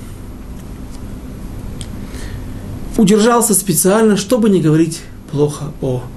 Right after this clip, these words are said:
м, об, об Авшаломе, ибо если его упомянуть, то нужно обязательно добавить будет враг, нечестивец и так далее. И продолжим ту фразу наших мудрецов,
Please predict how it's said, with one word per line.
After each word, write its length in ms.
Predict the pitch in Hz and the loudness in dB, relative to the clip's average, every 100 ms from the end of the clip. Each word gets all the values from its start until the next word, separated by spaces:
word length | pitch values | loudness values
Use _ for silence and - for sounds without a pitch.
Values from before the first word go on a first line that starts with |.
| - - - - - - - - - - | -14 -14 -14 -14 -12 -12 -12 -12 -10 -6
м, 520 | - 67 62 60 62 64 62 - - | -2 0 0 0 0 -2 -4 -4 -2
об, 160 | 131 - - - | -2 -2 -4 2
об 260 | 156 147 160 | 2 4 2
Авшаломе, 640 | 131 - 143 170 151 117 | 2 4 6 6 6 2
ибо 420 | - - 156 135 | -4 -4 -2 0
если 340 | 135 139 - - | 0 0 2 2
его 300 | 131 135 - - - | 2 0 -2 -6 -2
упомянуть, 640 | 147 147 135 175 247 - - | 2 2 4 6 4 2 2
то 180 | 196 | 2
нужно 340 | 196 175 151 147 | 4 4 4 2
обязательно 420 | 135 147 147 135 | 4 4 4 0
добавить 460 | 143 135 139 131 123 | 0 2 4 2 0
будет 300 | - - - | -8 -10 -4
враг, 440 | 135 160 208 202 | 2 4 4 2
нечестивец 720 | 151 151 175 - 214 202 185 - | 0 0 -2 2 4 4 4 0
и 120 | 180 | -2
так 220 | 156 143 | 0 2
далее. 300 | 135 113 - - - - - - - - - - | 2 0 -6 -10 -12 -12 -10 -10 -10 -10 -2 4
И 360 | 208 214 190 - - - - - - - - - - - - - - | 6 6 4 -2 -12 -12 -12 -12 -12 -10 -8 -8 -8 -10 -10 -6 2
продолжим 480 | 170 196 233 185 170 | 4 8 8 6 4
ту 140 | 190 | 2
фразу 300 | 156 175 165 | 4 4 4
наших 240 | 156 151 | 2 0
мудрецов, 600 | 151 151 151 220 220 190 | 2 2 4 4 4 4